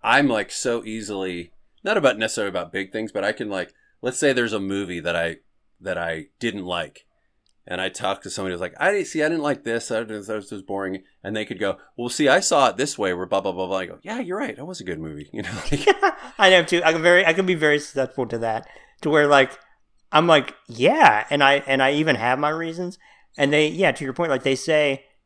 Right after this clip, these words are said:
Speaker 2: two things, and I'm like, "That changes everything."
Speaker 1: Mm-hmm.
Speaker 2: Yeah.
Speaker 1: Yeah. Yeah.
Speaker 2: <laughs>
Speaker 1: Yeah. It's, it's nuts.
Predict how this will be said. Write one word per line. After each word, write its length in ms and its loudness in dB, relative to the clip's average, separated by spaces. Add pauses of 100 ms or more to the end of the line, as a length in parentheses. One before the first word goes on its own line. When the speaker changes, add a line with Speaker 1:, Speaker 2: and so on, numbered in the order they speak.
(180)
Speaker 2:
two 180 2
things, 280 0
and 100 0
I'm 100 2
like, 180 2 (840)
"That 140 -8
changes 400 -4
everything." 560 -6
Speaker 1:
Mm-hmm. 180 -8
Speaker 2:
Yeah. 280 0 (280)
Speaker 1:
Yeah. 200 -6 (640)
Yeah. 440 -4
Speaker 2:
<laughs> 60 -16 (800)
Speaker 1:
Yeah. 220 -2 (160)
It's, 220 -20
it's 200 -16
nuts. 400 -14